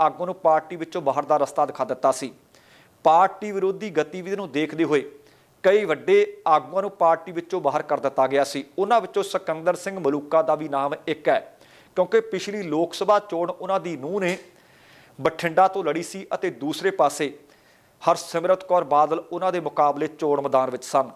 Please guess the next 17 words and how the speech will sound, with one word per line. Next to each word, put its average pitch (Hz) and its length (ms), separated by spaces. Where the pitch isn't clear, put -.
ਸਿਕੰਦਰ 175 460
ਸਿੰਘ 202 240
ਮਲੂਕਾ 151 460
ਵੀ 175 120
ਉਸ 160 220
ਵਕਤ 160 200
ਪਾਰਟੀ 143 360
ਵਿੱਚੋਂ 135 260
ਬਾਹਰ 127 200
ਹੋ 123 120
ਗਏ 127 100
ਸੀ। 127 200
ਹਾਲਾਂਕਿ 190 440
ਉਹ 208 180
ਪਾਰਟੀ 165 400
ਵਿੱਚ 180 220
ਦੁਬਾਰਾ 139 380